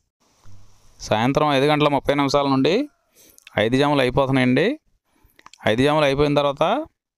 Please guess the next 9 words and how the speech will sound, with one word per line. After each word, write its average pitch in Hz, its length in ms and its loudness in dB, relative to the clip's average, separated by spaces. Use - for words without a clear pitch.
మళ్ళీ 139 340 2
మొదటి 135 340 0
జాము 156 160 0
వచ్చేస్తుందండి. 147 800 -2
మొదటి 123 260 2
జాము 151 180 0
అంటే 151 260 0
కాకిడేగ 143 460 0
విజయం. 139 380 0